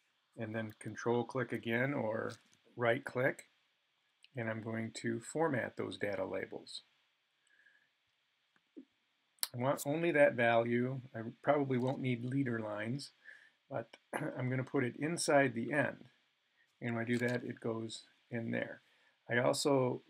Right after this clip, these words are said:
would like those numbers to appear a little bit larger, so I'm gonna come up in here to the font size while they are selected and maybe increase the size a little bit,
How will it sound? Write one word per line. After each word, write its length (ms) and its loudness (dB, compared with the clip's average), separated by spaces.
would 160 -6
like 340 0
those 300 0
numbers 460 4
to 120 0
appear 340 2
a 60 2
little 200 2
bit 200 -4
larger, 580 4
so 140 -6
I'm 100 -4
gonna 140 -4
come 200 -2
up 180 0
in 140 0
here 200 0
to 140 -8
the 100 -6
font 340 0
size 360 6
while 340 4
they 100 0
are 160 4
selected 640 0
and 140 0
maybe 300 2
increase 420 -2
the 100 -14
size 440 -2
a 60 -2
little 220 -6
bit, 300 -4